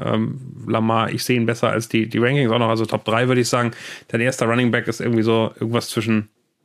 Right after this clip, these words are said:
fünf und acht, würde ich sagen. Und der zweite ist, ist, äh, Top drei. Also deine Running Backs und Quarterbacks sind, sind wirklich gut. Du hast, ähm, ähm, da, glaub ich, wirklich irgendwie gar keine Probleme und spielst da wirklich vorne mit.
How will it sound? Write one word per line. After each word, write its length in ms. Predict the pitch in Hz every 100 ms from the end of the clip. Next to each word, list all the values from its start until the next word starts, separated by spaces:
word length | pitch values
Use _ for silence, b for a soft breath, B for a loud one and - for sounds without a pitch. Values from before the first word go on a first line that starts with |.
| _ _ _ _
fünf 320 | - 135 131
und 100 | 117
acht, 280 | 110 120 -
würde 140 | 123 120
ich 60 |
sagen. 260 | 117 117 117
Und 60 |
der 120 | 110 104
zweite 340 | - 113 113
ist, 240 | 110 - B B B B -
ist, 280 | 117 - -
äh, 300 | 117 113 104
Top 180 | 107
drei. 240 | - 117 107
Also 140 | 110
deine 200 | 113 117
Running 220 | 123 135
Backs 220 | 120 113 113
und 80 |
Quarterbacks 460 | - 113 107 110 -
sind, 200 | 110 104
sind 340 | - 104 101
wirklich 220 | 117 110 -
gut. 320 | 165 160 - B B B -
Du 120 | 117
hast, 300 | 113 - -
ähm, 480 | 110 110 110 107 135 -
ähm, 360 | 110 110 107 104
da, 160 | 104 107
glaub 140 | 107
ich, 140 | 101
wirklich 260 | - 107 -
irgendwie 160 | 110 110
gar 100 | 104
keine 180 | 107
Probleme 320 | 104 107 110 110
und 140 | 113
spielst 300 | - 110 -
da 60 | 104
wirklich 240 | 101 -
vorne 240 | - 104
mit. 260 | 104 101